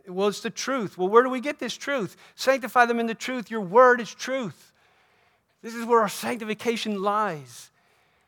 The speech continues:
right? Not just in reading it in a mechanical thing, and this is what I want to talk about next time, is to spend time with God in His word,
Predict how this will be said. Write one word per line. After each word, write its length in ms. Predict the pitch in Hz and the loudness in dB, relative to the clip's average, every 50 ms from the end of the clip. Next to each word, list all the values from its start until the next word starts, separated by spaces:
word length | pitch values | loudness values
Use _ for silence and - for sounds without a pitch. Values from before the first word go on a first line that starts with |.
| _ _ _ - | _ _ _ -6
right? 160 | 175 190 196 | -6 -4 0
Not 160 | 208 214 240 | 0 0 0
just 180 | - 269 190 - | -2 -4 -6 -4
in 140 | 220 202 175 | -2 -2 0
reading 340 | 180 208 220 220 226 220 202 | 0 0 0 0 2 2 0
it 80 | 180 | 2
in 140 | 180 180 175 | 0 0 0
a 60 | 170 | -2
mechanical 540 | 165 165 - - - 214 214 208 196 - 180 | -4 -6 -8 -8 -6 -4 -4 -4 -4 -6 -8
thing, 360 | 170 - - 185 185 202 208 | -10 -8 -4 -4 -2 -2 -2
and 100 | 190 180 | -4 -4
this 140 | 185 180 190 | -6 -8 -10
is 80 | 180 180 | -8 -6
what 80 | 190 | -4
I 40 | 190 | -2
want 200 | 180 175 170 170 | -2 -2 -4 -6
to 40 | - | -10
talk 120 | 190 175 | -14 -14
about 260 | 170 156 160 156 147 | -10 -6 -6 -6 -6
next 280 | 151 170 220 240 - - | -6 -8 -8 -10 -12 -12
time, 200 | - 160 156 160 | -12 -10 -8 -8
is 140 | 165 160 - | -10 -10 -12
to 100 | _ - | _ -16
spend 380 | - - - 196 185 170 160 | -16 -12 -8 -8 -6 -6 -8
time 340 | - - - 202 214 220 214 | -8 -8 -6 -6 -4 -4 -6
with 160 | 190 165 - | -8 -10 -10
God 300 | _ 175 165 160 160 156 | _ -10 -8 -8 -8 -8
in 100 | 160 160 | -10 -10
His 180 | 156 143 127 - | -12 -12 -14 -18
word, 300 | 143 135 127 127 123 120 | -20 -20 -20 -20 -20 -20